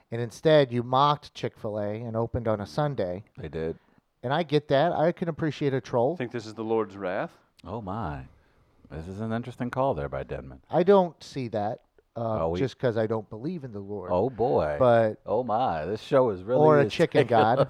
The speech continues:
Speaker 2: <laughs> a chick-, oh, boy.
Speaker 1: Maybe I do believe in a chicken
Speaker 2: Okay,
Speaker 1: god.
Speaker 2: thank you.
Speaker 3: Mm-hmm.
Speaker 2: Don't get too far ahead of yourself.
Speaker 1: Wonder what he looks like. Or she.
Speaker 2: I, I think this is very unfortunate, um, but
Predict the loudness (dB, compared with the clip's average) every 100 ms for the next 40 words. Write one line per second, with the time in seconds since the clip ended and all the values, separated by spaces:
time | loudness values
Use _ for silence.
0 | -4 -10 -6 -6 -6 -6 2 2 2 4
1 | 4 6 6 4 -2 0 2 8 10 10
2 | 6 2 2 2 0 -4 -2 0 0 0
3 | -2 0 -2 -2 -6 -4 -4 -6 -6 -8
4 | -6 -6 -6 -8 -10 -12 -14 -14 _ _
5 | _ _ _ _ -20 -16 -14 -12 -14 -16
6 | -20 -20 -20 -20 _ _ _ -8 -8 -8
7 | -16 -18 _ _ _ 2 4 4 4 2
8 | -2 -4 -4 -4 0 4 6 6 6 4
9 | 0 -6 _ _ _ _ _ _ -8 -8
10 | -4 2 2 0 -6 -6 -10 _ _ _
11 | _ _ _ -14 -10 -8 -10 -16 -18 -10
12 | 2 4 6 2